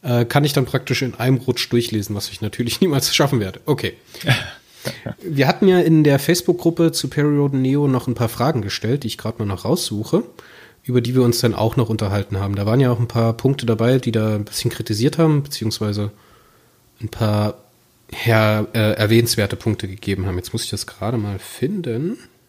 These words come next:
Speaker 1: So, da haben wir's gefunden. Gibt's denn da noch großartige Dinge, die wir, äh, besprechen sollten,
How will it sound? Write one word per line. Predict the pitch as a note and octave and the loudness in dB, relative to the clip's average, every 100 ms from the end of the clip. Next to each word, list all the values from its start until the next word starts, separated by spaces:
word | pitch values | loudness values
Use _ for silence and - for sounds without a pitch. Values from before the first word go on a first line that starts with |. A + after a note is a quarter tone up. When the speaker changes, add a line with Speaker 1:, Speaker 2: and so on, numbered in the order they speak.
| _ _ - - | _ _ -20 -8
Speaker 1:
So, | - - B2+ A2 | 0 2 4 4
da | G2+ | 4
haben | G#2+ | 2
wir's | G#2+ - | 0 -2
gefunden. | - B2 A2+ - - - - - | -2 -2 -2 -6 -16 -20 -18 -6
Gibt's | D#3+ - | -2 2
denn | C3 | 2
da | A#2 | 4
noch | G3 G#3+ - - - E3 | 2 0 -4 -14 -14 -14
großartige | - C#3 E3 C#3+ D3+ C#3 | -4 -2 0 0 -2 0
Dinge, | D3 D#3+ D3 | 0 0 0
die | C#3 C#3 | -2 0
wir, | B2+ B2+ | 0 2
äh, | B2 A#2+ | 2 0
besprechen | A#2+ - B2 A2 | -2 -4 -2 -2
sollten, | - F#2+ F#2 G2+ | -2 -6 -6 -12